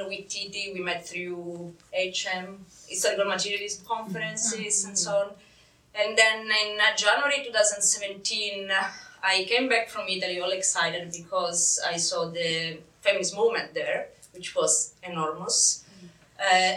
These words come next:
Speaker 1: and I knew that they were organizing an internation-, the first international, uh, feminist strike,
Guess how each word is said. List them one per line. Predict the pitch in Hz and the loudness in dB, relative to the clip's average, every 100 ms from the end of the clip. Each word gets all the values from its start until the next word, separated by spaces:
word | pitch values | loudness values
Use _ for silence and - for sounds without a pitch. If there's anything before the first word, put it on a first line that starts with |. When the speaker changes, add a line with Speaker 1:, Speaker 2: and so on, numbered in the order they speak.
| 202 | 6
Speaker 1:
and | 202 202 185 | 4 6 8
I | 185 196 | 8 6
knew | 214 214 196 | -6 -6 -2
that | 190 | -2
they | 190 | -2
were | 185 185 | 0 2
organizing | 185 185 185 185 175 185 180 | 2 0 2 2 2 -2 -2
an | 175 175 175 | 0 2 0
internation-, | 175 175 185 180 - - | -2 -6 -2 0 0 -2
the | 190 | -2
first | 214 226 - | 2 4 2
international, | 185 190 185 185 - 185 175 175 | -4 -4 0 0 0 -2 -2 0
uh, | 170 170 170 165 - | 2 2 2 0 0
feminist | 196 185 185 - | 0 0 0 0
strike, | 202 147 - - | 0 0 -2 -10